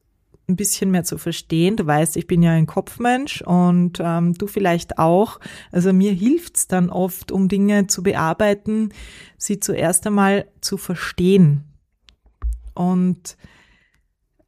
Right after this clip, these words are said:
in diesem Zusammenhang kannst du dir mal anschauen, wenn du eben so ein paar innere Antreiber oder Glaubenssätze identifiziert hast, einmal dir anschauen, wo kommt denn das her? Ähm,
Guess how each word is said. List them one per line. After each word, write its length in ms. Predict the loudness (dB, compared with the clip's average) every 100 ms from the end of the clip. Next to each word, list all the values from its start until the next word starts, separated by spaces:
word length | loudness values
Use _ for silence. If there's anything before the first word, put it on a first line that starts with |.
| _ _ _ _ _ _ _ 0
in 80 |
diesem 300 | 2 0 -2
Zusammenhang 840 | -4 -4 0 2 2 2 2 2 0
kannst 420 | 0 0 0 -2
du 80 | 0
dir 160 | 0
mal 200 | 2 0
anschauen, 640 | 0 -2 -2 0 0 2 4
wenn 260 | 2 4
du 100 | 2
eben 280 | 0 0 2
so 200 | 0 0
ein 200 | 0 -2
paar 400 | -4 -2 0 0
innere 420 | 0 -2 -2 -6
Antreiber 840 | -4 -4 -4 -4 -2 -2 0 -2 -2
oder 160 | -4 -4
Glaubenssätze 640 | -2 0 0 0 -2 -4
identifiziert 880 | -4 -4 -6 -10 -12 -8 -2 -2 -2
hast, 220 | -8 -4
einmal 360 | -2 0 -2 -6 -16 -20 _ _ -4
dir 160 | -4
anschauen, 600 | -2 -4 -4 -4 -4 -6 -10 _ _ _ _ _
wo 220 | -2 0
kommt 420 | 0 0 2 2
denn 180 | 0 0
das 260 | 0 -2 -6
her? 600 | -4 -2 0 2 2 -2 -6 -14 -4
Ähm, 720 | -2 0 2 2 4 2 0